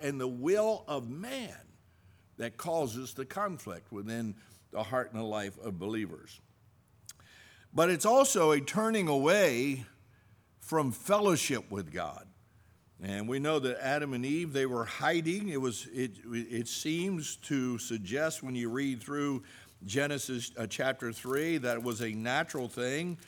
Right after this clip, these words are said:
that God would come in the cool of the day and he would fellowship with Adam and Eve. But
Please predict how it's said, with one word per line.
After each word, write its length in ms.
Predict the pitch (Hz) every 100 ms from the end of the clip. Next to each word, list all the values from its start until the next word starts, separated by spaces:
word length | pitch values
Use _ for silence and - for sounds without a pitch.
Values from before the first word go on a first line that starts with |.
| - - -
that 260 | 120 120 98
God 340 | 120 143 139
would 180 | 120 110
come 300 | - 156 156
in 120 | 135
the 80 | 123
cool 380 | - 143 139 131
of 80 | 104
the 100 | 101
day 420 | 110 117 170 156
and 180 | 104 92
he 140 | 127
would 200 | 127 98
fellowship 720 | - 135 139 123 - 120 120
with 140 | 113
Adam 400 | 120 139 135 117
and 120 | 113 117
Eve. 320 | 123 165 151
But 200 | 120